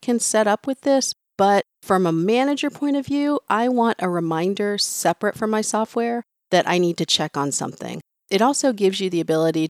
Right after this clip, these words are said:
to gauge whether or not that report is helpful at the frequency that you're running it. I started to realize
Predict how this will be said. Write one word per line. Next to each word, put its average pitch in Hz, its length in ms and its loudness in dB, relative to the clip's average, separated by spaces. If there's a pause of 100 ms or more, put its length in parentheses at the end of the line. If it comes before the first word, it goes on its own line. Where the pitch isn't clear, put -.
to 160 600 0
gauge 175 420 2
whether 156 420 0
or 151 140 -4
not 151 380 0 (220)
that 160 260 0
report 156 460 -4
is 147 180 -4
helpful 240 580 0 (100)
at 160 260 2
the 180 160 -2
frequency 175 440 0
that 160 140 -2
you're 143 160 -10
running 156 340 -2
it. 226 100 -4 (200)
I 165 140 2
started 185 420 2
to 175 140 -2
realize 175 760 2